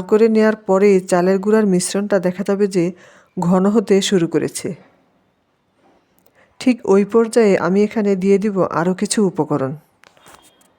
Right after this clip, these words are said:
আপনি চাইলে এই খিরসাটা চিনি দিয়েও বানাতে পারেন, তবে আমি এখানে দিব ওয়ান ফোর্থ কাপ খেজুরের গুড়।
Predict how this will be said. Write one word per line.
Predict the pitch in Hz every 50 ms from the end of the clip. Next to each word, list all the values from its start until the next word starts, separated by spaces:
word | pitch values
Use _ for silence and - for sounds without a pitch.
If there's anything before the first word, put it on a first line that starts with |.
| -
আপনি | - 190 190 196 233 240
চাইলে | 220 233 196 185 196 208 220 226 202 - -
এই | - 202 185
খিরসাটা | 196 - 202 180 - - 214 202 202 185
চিনি | 180 - - 196 190 196 202
দিয়েও | 190 214 208 208 220 220
বানাতে | 202 180 160 151 147 151 156
পারেন, | 151 - 143 147 143 139 156 - _ _ _ _ _ _ _ _ _ -
তবে | 202 202 214 - -
আমি | - 175 180 190 202 208
এখানে | 214 214 - 262 226 226 220
দিব | 208 214 214 185 170 165 185 - - - _ _ _ _ -
ওয়ান | - 180 180 185 185
ফোর্থ | 180 - 196 190 190 -
কাপ | - 190 175 170 - -
খেজুরের | - 196 185 175 185 180 202 196
গুড়। | 190 - 156 151 - 170